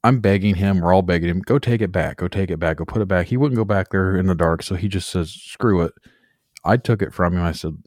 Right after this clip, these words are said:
"You need to go take this back. I'll go with you." He just grabbed it, and he just chucks it. I was like, "Are you serious?" <laughs>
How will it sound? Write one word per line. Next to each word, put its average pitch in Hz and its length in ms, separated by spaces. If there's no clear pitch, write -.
"You 139 100
need 156 60
to 143 60
go 139 80
take 117 220
this - 120
back. 78 200
I'll 92 140
go 101 80
with 92 240
you." 73 60
He 85 140
just 82 140
grabbed 107 280
it, 98 180
and 156 120
he - 60
just - 180
chucks - 360
it. - 80
I 113 40
was 104 60
like, - 260
"Are 156 80
you 214 100
serious?" 139 760
<laughs> - 100